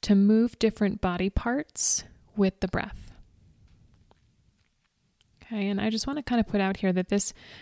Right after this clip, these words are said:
might be new or might feel weird if you've never done any breathing exercises before, but just give it a try. And it's gonna take some time to practice and kind of get the hang of it.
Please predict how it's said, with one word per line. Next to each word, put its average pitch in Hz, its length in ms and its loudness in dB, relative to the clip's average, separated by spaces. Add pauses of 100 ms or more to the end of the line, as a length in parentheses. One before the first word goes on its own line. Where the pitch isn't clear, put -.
(120)
might 196 180 2
be 180 420 0
new 226 800 4 (100)
or 180 600 -2
might 190 200 -4
feel 226 460 2
weird 214 600 2
if 208 160 -2
you've 196 160 2
never 185 580 0 (140)
done 180 180 2
any 202 180 2
breathing 240 320 2
exercises 247 600 -4
before, 269 480 -2 (300)
but 208 100 2
just - 180 0
give 233 160 0
it 262 60 2
a 311 60 2
try. 180 320 -4
And 214 260 -2
it's 214 100 -2
gonna 330 160 -4
take 269 220 -4
some 240 140 -2
time 190 540 -2 (540)
to - 120 -2
practice 180 720 -2
and 180 120 0
kind 180 200 -6
of - 240 -10 (240)
get 190 180 -4
the 185 60 -2
hang 170 240 -2
of 180 100 -2
it. 277 160 -2